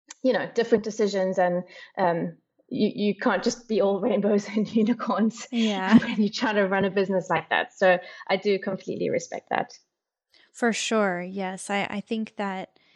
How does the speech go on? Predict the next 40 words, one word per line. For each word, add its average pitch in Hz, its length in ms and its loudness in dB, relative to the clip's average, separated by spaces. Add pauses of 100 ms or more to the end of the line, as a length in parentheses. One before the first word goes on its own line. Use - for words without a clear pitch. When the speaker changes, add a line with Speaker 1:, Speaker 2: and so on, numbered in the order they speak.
(280)
Speaker 2:
it's, 202 400 -6
it's 220 160 -6
very 311 220 0
fortunate 214 600 -6
to 214 120 -6
be 196 560 -4 (200)
in 214 180 -2
this 202 140 -6
position, 185 800 -6
you 208 220 -6
and 196 100 -6
I, 185 100 -6
where 190 120 -6
we 196 160 -4
can 196 460 -8
say 214 260 -2
that 196 160 -6
we're, 202 440 -2 (340)
we're 208 80 -4
business 226 360 0
owners. 214 300 -2
We 208 80 -4
get - 180 -8
to 202 360 0
wake 208 220 -2
up 214 140 -4
every 214 220 -2
day 202 300 2
and, 202 160 -4
and 208 120 -6
do 208 120 -2
what - 100 -6
we 214 120 0
love. 190 280 0
And 190 100 -4
I, 196 280 -4 (280)
I 214 40 -8
certainly 202 560 0
would 190 180 -2
never 196 720 0